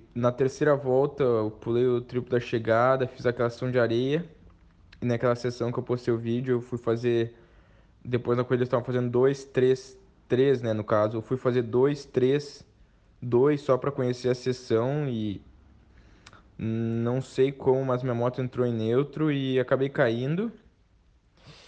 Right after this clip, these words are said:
E é isso aí, é como vocês viram no vídeo, foi uma queda bem forte, agradecer a Deus por não ter sido nada mais sério, porque eu levei a pancada bem forte no, com o corpo no último salto.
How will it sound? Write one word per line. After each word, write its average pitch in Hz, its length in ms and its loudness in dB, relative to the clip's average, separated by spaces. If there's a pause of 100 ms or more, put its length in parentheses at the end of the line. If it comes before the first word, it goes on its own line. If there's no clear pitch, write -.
(360)
E 113 160 -2
é 113 100 2
isso 120 180 -2
aí, 160 160 2
é 147 40 0
como 123 200 -2
vocês 123 180 -4
viram 127 140 0
no 127 100 -2
vídeo, 123 260 -4
foi 131 100 -4
uma 120 80 0
queda 120 260 2
bem 123 180 -4
forte, 120 380 0
agradecer 113 340 0
a 110 40 2
Deus 117 280 -2
por 120 160 -4
não 117 80 -4
ter 117 120 -8
sido 117 220 -8
nada 113 220 0
mais 113 220 -2
sério, 117 380 -2
porque 123 280 -8
eu 107 100 2
levei 110 220 0
a 113 60 2
pancada 113 500 0
bem 110 200 -4
forte 117 480 -2
no, 104 160 -6 (360)
com 123 100 -6
o - 40 -10
corpo 123 380 0
no 117 80 -2
último 117 280 -4
salto. 113 540 0